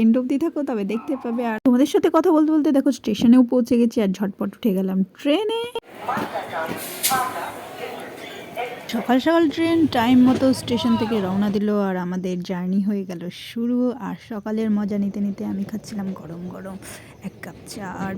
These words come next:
বিস্কুট। চা শেষ করে বোর হতে হতে আমরা পৌঁছে গেলাম কাটোয়া স্টেশন। আমরা চলে এসেছি কাটোয়া স্টেশনে, আর এখান থেকে আরো পনেরো মিনিট যেতে হবে। কাটোয়া স্টেশনের তো অবস্থা খুব খারাপ, দেখছি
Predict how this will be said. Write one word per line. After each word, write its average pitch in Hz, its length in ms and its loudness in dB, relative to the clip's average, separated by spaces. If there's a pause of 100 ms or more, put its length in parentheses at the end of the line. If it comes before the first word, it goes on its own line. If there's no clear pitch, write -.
বিস্কুট। 277 560 -4 (320)
চা 311 140 4 (180)
শেষ 269 240 4 (140)
করে 254 220 2 (220)
বোর 214 220 4 (100)
হতে 214 260 -2
হতে 202 260 -2 (160)
আমরা 180 220 -4 (120)
পৌঁছে 170 360 -8
গেলাম 175 200 -6 (180)
কাটোয়া 180 400 -2 (140)
স্টেশন। 381 640 4 (280)
আমরা 392 260 4 (120)
চলে 320 240 2
এসেছি 339 260 0 (120)
কাটোয়া 311 280 6 (100)
স্টেশনে, 339 520 4 (800)
আর 277 100 6 (100)
এখান 320 240 2
থেকে 311 140 0 (100)
আরো 277 220 4
পনেরো 294 260 2
মিনিট 311 280 2
যেতে 302 180 2 (100)
হবে। 311 240 6 (200)
কাটোয়া 285 340 4
স্টেশনের 320 500 0
তো 330 40 4 (100)
অবস্থা 294 320 0 (120)
খুব 302 140 -6 (160)
খারাপ, 269 340 2 (680)
দেখছি 311 360 2